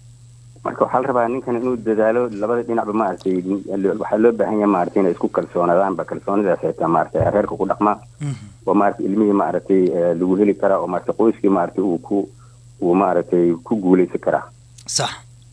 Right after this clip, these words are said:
Speaker 1: Marka kulli aniga labada dhinacba waxaan leeyahay, maaragtay, la dadaalo oo horta kalsoonida wax walbaba, maaragtay, ayaa ka horreysa, maaragtay, niyadda wanaagsan baa, maaragtay, waxa lagu dhaqdaa, xoolo ma ahan.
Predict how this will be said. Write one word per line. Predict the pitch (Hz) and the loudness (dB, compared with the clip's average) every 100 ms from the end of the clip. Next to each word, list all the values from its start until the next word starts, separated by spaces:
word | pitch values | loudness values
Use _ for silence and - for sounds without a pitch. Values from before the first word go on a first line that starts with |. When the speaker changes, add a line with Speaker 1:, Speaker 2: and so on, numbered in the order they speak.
| - - - - - - - - - - | -20 -20 -20 -20 -20 -20 -20 -20 -20 -6
Speaker 1:
Marka | - - 143 | -6 -2 -2
kulli | - 180 160 | 2 6 6
aniga | 175 175 | 6 4
labada | 170 175 | 2 0
dhinacba | 160 165 160 | -2 -2 0
waxaan | 151 - 147 | -2 0 2
leeyahay, | 156 139 | 4 2
maaragtay, | 135 120 - | 2 0 -2
la | 139 | -2
dadaalo | 131 113 123 123 | 0 2 2 2
oo | |
horta | 117 127 | 2 0
kalsoonida | 110 101 - 120 131 120 | -2 -2 2 4 4 2
wax | 120 | 2
walbaba, | 113 110 123 | 2 2 2
maaragtay, | 117 101 98 - | 2 0 0 2
ayaa | 98 101 | 0 0
ka | 113 | -2
horreysa, | 107 95 87 110 | -2 -2 -2 0
maaragtay, | 107 87 82 92 | 0 0 0 0
niyadda | 87 104 98 | 2 2 4
wanaagsan | 85 85 82 78 - 98 | 2 2 0 0 0 0
baa, | 78 78 | 2 0
maaragtay, | 87 80 - | 0 -4 -4
waxa | - | -2
lagu | 92 | 0
dhaqdaa, | 98 - 78 - | 0 0 -2 0
xoolo | 95 98 | 2 2
ma | 104 | 0
ahan. | - 120 | -2 -2